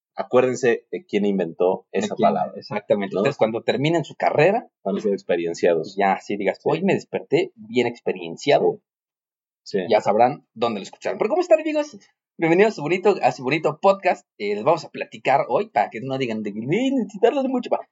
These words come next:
Speaker 2: Les voy a contar qué les vamos a platicar. Nada más les vamos a platicar sobre la ilustración, el
Speaker 1: Ujú.
Speaker 2: renacimiento,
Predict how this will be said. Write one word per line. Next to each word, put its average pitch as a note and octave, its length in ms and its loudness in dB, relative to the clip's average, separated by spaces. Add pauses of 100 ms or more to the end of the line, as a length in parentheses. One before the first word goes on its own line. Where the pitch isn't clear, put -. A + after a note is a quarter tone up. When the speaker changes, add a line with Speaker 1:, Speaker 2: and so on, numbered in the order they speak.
(160)
Speaker 2:
Les D#3 100 4
voy C4 100 6
a - 40 -2
contar G#3 420 2
qué F#3 80 -8
les F#3 80 0
vamos D#3+ 180 -2
a - 40 -20
platicar. - 360 -12 (260)
Nada F#3+ 140 0
más C#4 120 4
les A#3+ 60 -8
vamos A3+ 160 2
a - 20 -16
platicar D3 540 -2
sobre - 480 -2 (720)
la A2+ 180 2
ilustración, A#2+ 720 0 (280)
el A3+ 120 -2
Speaker 1:
Ujú. G#3+ 80 -4
Speaker 2:
renacimiento, G#3+ 720 0